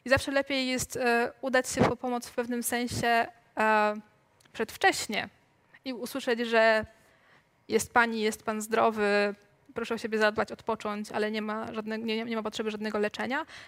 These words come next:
niż zwlekać z udaniem się po pomoc. A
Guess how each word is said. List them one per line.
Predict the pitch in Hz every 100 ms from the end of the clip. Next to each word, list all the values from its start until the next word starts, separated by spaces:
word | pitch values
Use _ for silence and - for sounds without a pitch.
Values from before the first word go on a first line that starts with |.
| -
niż | 247 247 -
zwlekać | 214 220 233 240 233 185 190 - -
z | 240
udaniem | 214 196 202
się | -
po | -
pomoc. | 214 185 190 - - - _ _ _ _ _ _
A | _